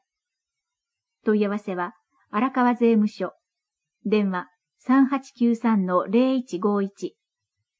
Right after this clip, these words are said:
または、税務課、課税係。電話、区役所内線、二千三百二十四へ。次に、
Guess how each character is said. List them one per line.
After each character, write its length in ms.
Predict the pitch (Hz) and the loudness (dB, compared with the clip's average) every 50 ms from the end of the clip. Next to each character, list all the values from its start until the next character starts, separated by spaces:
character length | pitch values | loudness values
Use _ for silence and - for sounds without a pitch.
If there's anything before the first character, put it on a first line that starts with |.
| _ _ _ _ _ - | _ _ _ _ _ -8
ま 120 | 202 214 | -8 -6
た 140 | - 220 185 | -4 -4 -6
は、 160 | 180 - - _ _ _ _ _ - - | -6 -8 -10 _ _ _ _ _ -8 -2
税 220 | 185 240 262 269 | 2 2 4 6
務 160 | 247 247 233 | 6 6 4
課、 260 | 226 - 202 - - _ | 4 0 -6 -6 -6 _
課 140 | - 233 208 | -4 -4 -2
税 220 | 208 247 247 247 240 | 0 2 2 4 4
係。 440 | 233 233 233 - 185 170 175 - _ _ _ _ _ _ _ _ _ _ _ _ _ _ _ - | 4 2 0 -4 -8 -8 -8 -12 _ _ _ _ _ _ _ _ _ _ _ _ _ _ _ -6
電 220 | - 196 208 196 190 | -2 -2 0 0 -2
話、 220 | 185 180 - - _ _ | -2 -4 -6 -8 _ _
区 80 | - | -2
役 180 | 254 277 269 - | -2 -2 -2 -2
所 140 | - 214 196 | -2 0 0
内 200 | 202 208 208 208 | 0 0 0 -2
線、 360 | - - 196 190 180 175 240 _ _ _ _ - | -4 -4 -6 -6 -6 -8 -12 _ _ _ _ 0
二 120 | 214 220 220 | 0 2 2
千 240 | - 285 285 269 | 4 2 2 2
三 240 | 269 277 269 269 247 | 4 4 4 4 4
百 200 | 233 214 - 226 | 2 2 0 2
二 160 | 208 233 254 | 4 4 4
十 220 | 247 - 190 180 180 | 4 2 0 0 0
四 320 | 190 208 202 190 175 175 | 2 0 0 0 -2 -6
へ。 100 | 175 - _ _ _ _ _ _ _ _ _ _ _ _ _ _ _ _ _ _ _ _ _ _ _ _ _ _ _ _ _ _ _ _ _ _ _ _ | -10 -14 _ _ _ _ _ _ _ _ _ _ _ _ _ _ _ _ _ _ _ _ _ _ _ _ _ _ _ _ _ _ _ _ _ _ _ _
次 220 | - 233 233 233 202 | 2 4 4 4 4
に、 180 | 190 185 - | 0 -4 -10